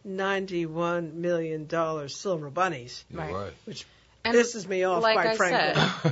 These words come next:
Speaker 3: said,
Speaker 2: <laughs>
Speaker 3: there's a range. Like I said, there's a range. I mean, we do have very, very high end, and then we have things that are on the lower spectrum for price
Speaker 2: Mm-hmm.
Speaker 3: range.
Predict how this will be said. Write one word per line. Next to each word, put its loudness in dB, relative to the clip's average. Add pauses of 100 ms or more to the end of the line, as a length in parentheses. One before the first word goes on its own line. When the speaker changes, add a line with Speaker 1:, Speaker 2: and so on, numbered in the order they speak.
(120)
Speaker 3:
said, 2
Speaker 2:
<laughs> -20
Speaker 3:
there's 6
a 4
range. -2
Like -2
I 0
said, -8
there's -2
a 0
range. -2
I -8
mean, -6
we -2
do -4
have -8
very, 0
very -4
high -2
end, -4 (320)
and -10
then -10
we -8
have -8
things -12
that -8
are -6
on -8
the -6
lower -2
spectrum -10
for -6
price -8
Speaker 2:
Mm-hmm. -8
Speaker 3:
range. -12